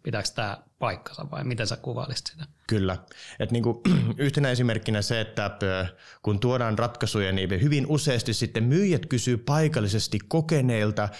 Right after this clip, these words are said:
Speaker 2: niinku asennuskavereilta, että mitä sä oot, Pekka, mieltä tästä innovaatiosta? Se on niinku, ö, kokenut, ö, ö, kaveri siellä organisaatiossa, arvostettu, ja jos hän, ö, on niinku, ö, täysin sitä mieltä, että tässä on nyt voittavat elementit, se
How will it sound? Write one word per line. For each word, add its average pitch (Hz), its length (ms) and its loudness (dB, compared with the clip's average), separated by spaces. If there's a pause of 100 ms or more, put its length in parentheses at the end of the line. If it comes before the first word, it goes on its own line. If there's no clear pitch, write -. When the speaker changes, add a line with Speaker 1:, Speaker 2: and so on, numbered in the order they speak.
(180)
Speaker 2:
niinku 110 220 0
asennuskavereilta, 113 1000 2
että 98 160 -2
mitä 156 320 2
sä 143 120 2
oot, 135 160 -2
Pekka, 131 300 -2
mieltä 131 340 2
tästä 95 300 -2
innovaatiosta? 80 760 0 (540)
Se - 120 -2
on 113 100 2
niinku, 110 160 2
ö, 104 520 2
kokenut, 131 560 0
ö, 101 280 0
ö, 98 440 -2
kaveri 131 360 2
siellä 120 220 0
organisaatiossa, 104 1000 -2 (180)
arvostettu, 113 880 0 (240)
ja 107 140 0
jos 120 260 0
hän, 143 300 2
ö, 110 360 0
on 107 220 2
niinku, 104 280 0
ö, 98 260 0 (240)
täysin 127 280 2
sitä 110 240 0
mieltä, 110 480 2
että 95 160 -2
tässä 127 300 0
on 110 40 2
nyt 101 180 -2
voittavat 123 500 0
elementit, 107 560 0
se 110 200 -2